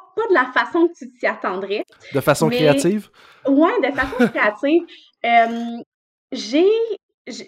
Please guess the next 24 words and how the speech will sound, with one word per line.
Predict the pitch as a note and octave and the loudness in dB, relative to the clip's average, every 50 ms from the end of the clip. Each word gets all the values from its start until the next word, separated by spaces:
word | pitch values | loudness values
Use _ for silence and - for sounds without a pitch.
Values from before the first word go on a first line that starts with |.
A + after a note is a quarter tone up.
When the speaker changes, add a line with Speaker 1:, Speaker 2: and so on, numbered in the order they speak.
| - | -12
Speaker 1:
j'ai, | A3 G#3 A3 A#3 A3+ A3+ | -12 -10 -6 -4 -2 -2
j'ai | A3+ B3+ B3+ | -4 -6 -8
parfois | - - D#4 D#4 - - C#5+ B4+ | -6 -4 -4 -4 -4 -4 -2 0
de | D#4+ | 0
la | A3+ | 0
misère | A3+ A3+ A3 - A#3 A#3+ A#3+ G#3+ | 0 -2 -4 -2 -2 0 0 0
avec | G#3 F#3+ G3 F#3+ - - | -2 -2 -4 -4 -4 -6
certaines | G3 F#3+ - - A3+ A#3+ B3+ | -8 -6 -4 -4 -6 -6 -6
citations. | - - _ _ - A3 G3+ G3 - - _ G#3+ G#3 B3 C#4 C4+ - - - - - - | -10 -16 _ _ -10 -10 -8 -10 -14 -8 _ -4 -4 -4 -6 -10 -12 -16 -20 -20 -12 -8
En | - A#3 B3 | -8 -2 0
fait, | D4+ F#4+ - | 0 -2 -2
je | - | -4
pense | - G4+ G4+ G4+ - | -8 -10 -8 -8 -8
que | A#3 | -10
chaque | A#3+ - - C#4+ D4+ D4+ | -10 -8 -8 -8 -8 -8
citation | - - _ - - A3 G#3+ - D#4 D4+ | -10 -12 _ -10 -8 -8 -6 -6 -4 -2
doit | C#4 A3 | -2 -2
être | G3 F#3+ F#3+ | -2 -4 -6
bien | A#3 A#3+ A#3+ | -8 -10 -10
contextualisée. | A#3+ A#3 A3+ A3+ G3+ G3 - - - E3+ E3 F3+ E3+ D#3 - - _ _ - - _ - | -10 -12 -10 -8 -10 -10 -8 -6 -6 -6 -6 -6 -10 -14 -20 -20 _ _ -20 -20 _ -10
Et | - A#3+ | -10 -8
je | A#3 G#3+ | -8 -10
dis | G3+ G3 - | -12 -14 -16
ça | _ - D#4+ | _ -4 -4